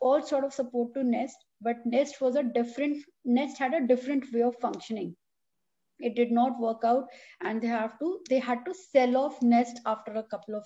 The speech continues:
years because it just did not work out. So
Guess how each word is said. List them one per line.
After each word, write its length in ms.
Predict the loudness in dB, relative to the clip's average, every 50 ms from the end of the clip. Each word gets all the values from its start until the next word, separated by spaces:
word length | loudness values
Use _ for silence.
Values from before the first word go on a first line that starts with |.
| -10
years 300 | -12 -12 -10 -12 -14 -16 _ _ _ _ _ -20 -20 -6 -4
because 280 | -4 -2 0 0 0
it 160 | 0 -2 -2 -4
just 180 | -4 -4 -2
did 160 | -4 -4 -2
not 220 | -2 -6 -6 -6 -8
work 140 | -8 -10 -8 -12
out. 120 | -10 -10 -8 -6 -4
So 220 | -4 -4 -4